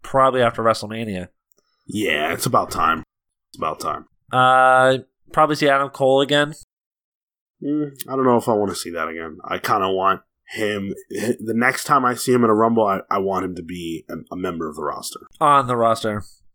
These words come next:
Speaker 1: Yeah. Uh, I think we might see one, 'cause we had, what, uh, Hurricane last year.
Speaker 2: Right, right.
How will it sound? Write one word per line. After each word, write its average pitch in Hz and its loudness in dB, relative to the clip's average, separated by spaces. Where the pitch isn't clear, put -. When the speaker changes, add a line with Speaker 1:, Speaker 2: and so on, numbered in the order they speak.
Speaker 1:
Yeah. 95 -6
Uh, 131 4
I 165 2
think 196 2
we 180 -2
might 160 2
see 156 0
one, 131 2
'cause 156 0
we 175 4
had, 156 4
what, 127 0
uh, 110 2
Hurricane 135 2
last 117 -2
year. 87 -10
Speaker 2:
Right, 95 0
right. 82 -6